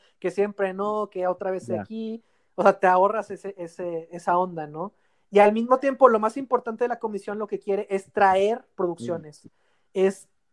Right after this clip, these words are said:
Speaker 1: que, que, que producciones de todos lados, de todo el mundo, de cine, de documental, de cine comercial, de videoclips, de musical, cin-, eh, videos musicales,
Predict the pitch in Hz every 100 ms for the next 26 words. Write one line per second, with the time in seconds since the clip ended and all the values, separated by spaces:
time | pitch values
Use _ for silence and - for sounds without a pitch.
0 | _ 202 190 196 - 185 185 190 - -
1 | 196 - 208 208 226 262 240 214 226 233
2 | 214 220 240 208 - 208 220 220 233 233
3 | 233 220 180 170 214 226 233 233 214 185
4 | 170 180 170 165 - 190 202 208 208 _
5 | _ 175 175 196 214 208 208 175 165 -
6 | 190 190 196 196 202 - _ _ 170 180
7 | 190 180 170 175 190 202 208 214 196 -
8 | 175 170 165 165 175 180 - 180 - 185
9 | 196 202 202 202 196 180 175 180 190 202
10 | 180 180 185 196 196 196 196